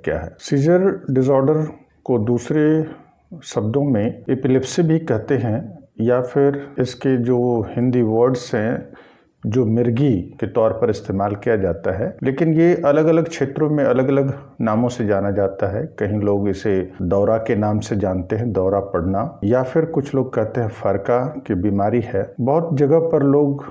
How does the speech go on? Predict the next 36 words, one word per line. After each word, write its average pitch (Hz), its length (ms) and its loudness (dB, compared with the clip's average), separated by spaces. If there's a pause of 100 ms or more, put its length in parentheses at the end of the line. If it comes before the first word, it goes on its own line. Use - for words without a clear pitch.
(240)
चिमकी 139 480 0
की 147 180 -2
बीमारी 113 420 2
भी 113 140 0
कहते 110 400 -4
हैं। 107 260 -6
तो - 120 2
अलग-अलग 170 600 2
क्षेत्रीय 139 400 0
भाषा 110 380 0
है 104 360 0
जहाँ 104 260 -2
पर 110 360 0
अलग-अलग 110 380 0
नामों 98 300 0
से 107 240 -2
इसको 95 540 -4
जाना 95 260 0
जाता 87 360 -2
है। - 260 -12
आज 135 220 0
हम 160 120 2
लोग 175 360 -2 (200)
जब 123 260 -2
seizure 143 400 0
disorder 139 440 2
के 147 200 -2
बारे 110 300 4
में 127 220 0
देख 107 260 0
रहे 123 220 -2
हैं, 92 320 -4
इसमें 139 300 0
ये 143 200 4
जानेंगे 139 640 2
कि 151 560 0